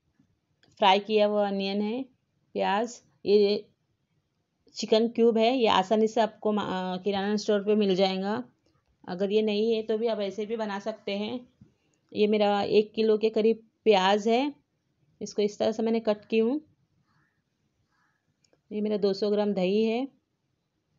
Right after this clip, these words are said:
मेरा एक किलो चावल है, बासमती चावल ली हूँ मैंने बिरयानी के। और ये फूड कलर है। अब ये साबुत खड़े मसाले हैं। ये मेरा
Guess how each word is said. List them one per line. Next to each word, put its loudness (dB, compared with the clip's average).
मेरा -2
एक 0
किलो -4
चावल 0
है, 0
बासमती 0
चावल 0
ली 0
हूँ -4
मैंने -4
बिरयानी -2
के। -2
और -4
ये 2
फूड -6
कलर 2
है। -2
अब -6
ये 2
साबुत -4
खड़े 0
मसाले 0
हैं। -4
ये -2
मेरा 0